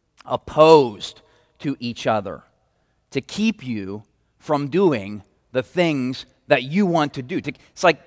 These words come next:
what does that mean? Two people. To keep you from doing the things that you want to do. It's like there's two yous. And that's really what it is as a Christian, isn't it? Because we still have this flesh.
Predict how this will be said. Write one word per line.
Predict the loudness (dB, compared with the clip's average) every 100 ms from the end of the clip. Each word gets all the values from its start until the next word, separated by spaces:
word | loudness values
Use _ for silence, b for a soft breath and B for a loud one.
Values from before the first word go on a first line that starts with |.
| _ _ b b _ _
what | -2
does | 0 0
that | -2
mean? | -2
Two | -6 -6
people. | -4 -6 -8
To | -10
keep | -4 -4 -2
you | -2 -2 -2
from | -2 0
doing | 2 2
the | -2
things | -4 -4
that | -4 -4
you | -2 -2
want | 0 0 -4
to |
do. | -6 0 2
It's | 0 0
like | -2 0
there's | 0 -2
two | -4 -6 -4
yous. | -4 -2 -2 -4 -10 -18 b b b
And | -2
that's | -2 -2
really | -6 -4 -2 -2
what | 4 6
it | 6 6
is | 6 4 -2
as | -10
a | -12
Christian, | -8 -8 -6 -6
isn't | -4 -4 -8
it? | -8
Because | -8 -8 -8
we | -10
still | -10 -8 -8
have | -6 -6 -6
this | -10
flesh. | -16 -10 -8 -8 -14